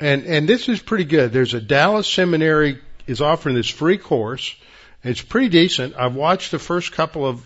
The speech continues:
lessons. Mark Bailey's teaching it. Now, Mark taught for years in the Bible exposition department, which is the most sound department and traditionally Dallas department at Dallas. And he's the president of Dallas Seminary, and I've known Mark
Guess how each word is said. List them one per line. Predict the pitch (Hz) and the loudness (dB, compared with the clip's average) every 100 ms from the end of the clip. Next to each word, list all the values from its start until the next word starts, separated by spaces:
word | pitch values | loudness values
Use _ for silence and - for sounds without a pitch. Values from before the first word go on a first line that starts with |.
| - | -16
lessons. | 127 131 165 - 113 101 127 - - - - - | -4 2 2 2 -4 -8 -12 -14 -16 -20 -20 -4
Mark | 127 151 127 | 2 2 2
Bailey's | 160 196 180 123 | 4 4 4 0
teaching | - 131 - 113 | -2 -4 -2 -2
it. | 123 | -2
Now, | 135 127 | -2 -2
Mark | 120 143 190 - | -2 -2 -4 -4
taught | 156 143 | -4 -4
for | - | -4
years | 120 123 143 135 | -4 0 -2 -2
in | 117 | -6
the | |
Bible | 110 120 127 127 | -2 -4 -2 -4
exposition | 123 - 110 113 127 120 | -4 -6 -4 -2 -2 -4
department, | 107 - 104 107 113 | -6 -4 -4 -6 -4
which | 123 117 | -2 0
is | 120 104 | -2 -2
the | 107 104 104 - - - _ | -2 -2 -4 -16 -20 -20 _
most | 107 117 131 147 135 - - - | -4 2 6 6 4 -2 -14 -14
sound | - - 139 143 135 127 113 110 - _ - | -14 -2 2 4 4 4 2 -4 -12 _ -12
department | 113 - 110 113 110 107 | -12 -4 -4 -2 -6 -8
and | 117 107 | -6 -8
traditionally | - 117 95 95 143 - 127 110 104 | -6 -8 -4 2 2 2 -4 -4 -4
Dallas | 92 117 117 110 107 - - - - - - _ _ - - | -2 4 4 4 0 -6 -10 -16 -20 -20 -20 _ _ -8 -4
department | 113 - 110 107 101 | -2 0 0 -2 -6
at | 98 | -2
Dallas. | 113 110 110 - | 0 2 0 -2
And | 107 | 0
he's | 127 143 | 0 0
the | - | -4
president | - - 208 180 127 107 | -6 2 4 4 0 -2
of | |
Dallas | 98 117 107 - | 2 2 0 -2
Seminary, | 113 104 113 123 | -2 -2 -2 0
and | 110 | 0
I've | 135 | 0
known | 123 117 104 | 0 0 0
Mark | 110 120 120 | 0 0 -2